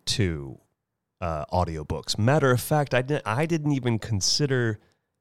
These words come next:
trying out narrating audiobooks until I fell in love with various narrators of audiobooks. And boy, is it a really fun way to absorb. And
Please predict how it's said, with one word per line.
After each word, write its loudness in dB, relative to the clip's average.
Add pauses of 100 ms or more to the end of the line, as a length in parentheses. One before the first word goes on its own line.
(200)
trying 4
out 0
narrating -4
audiobooks -4
until -4
I -2
fell 0
in -4
love 2
with -4
various -2
narrators -2 (560)
of 2 (640)
audiobooks. 2 (920)
And 0 (1160)
boy, 10
is 6
it 4
a 4
really 4
fun 2
way 2
to -2
absorb. -4 (240)
And -2